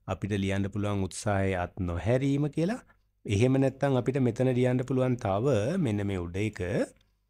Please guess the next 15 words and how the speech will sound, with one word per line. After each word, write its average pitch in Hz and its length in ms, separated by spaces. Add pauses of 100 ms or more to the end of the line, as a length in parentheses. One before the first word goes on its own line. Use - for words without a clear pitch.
(380)
මෙන්න 90 220
මේකේ 92 680
මොකද්ද? 92 560 (920)
අසාර්ථක 110 600
වූ 85 200
විට 80 280 (160)
අපිට 120 280
ලියන්න 110 360
පුළුවන් 117 320
මෙන්න 180 260
මෙහෙමත්. 123 460 (380)
මොකද්ද? 82 500 (1500)
අධෛර්යමත් 160 1300
නොවීම. 110 640 (1400)
අධෛර්ය, 127 920